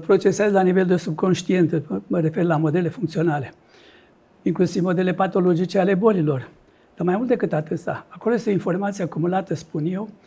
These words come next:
întreaga informație a Universului. Că dacă vorbim despre arhetipul, cum spunea și Jung, vorbim de un arhetip colectiv, deci este informația unei specii, și de un arhetip individual în care este istoria noastră.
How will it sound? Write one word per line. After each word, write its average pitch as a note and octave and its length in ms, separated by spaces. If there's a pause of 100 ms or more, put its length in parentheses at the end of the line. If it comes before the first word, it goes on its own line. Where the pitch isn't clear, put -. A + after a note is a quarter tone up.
(240)
întreaga F#3 360
informație F3 680
a E3 80
Universului. D#3+ 520
Că - 100
dacă D3+ 240
vorbim E3 280
despre G3+ 240
arhetipul, F3 580
cum D#3 160
spunea E3 300
și D3 220
Jung, E3 240 (460)
vorbim F#3 200
de F3+ 60
un F3 100
arhetip E3 540
colectiv, G#3+ 800
deci E3+ 180
este E3 200
informația F3+ 680
unei E3+ 180
specii, F#3+ 640 (360)
și - 420 (160)
de F3 80
un E3 60
arhetip E3 420
individual G3+ 600
în G3+ 80
care F#3 140
este F#3 160
istoria G3 380
noastră. F#3 400